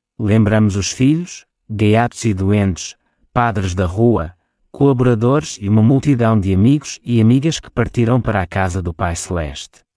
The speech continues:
Atualmente, nesta encruzilhada da história em que o desprezo da vida humana é clamoroso,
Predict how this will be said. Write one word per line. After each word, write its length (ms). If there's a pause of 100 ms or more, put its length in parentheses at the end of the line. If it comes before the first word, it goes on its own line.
(260)
Atualmente, 800 (220)
nesta 380
encruzilhada 680
da 120
história 460
em 100
que 140
o 40
desprezo 560
da 100
vida 320
humana 400
é 80
clamoroso, 640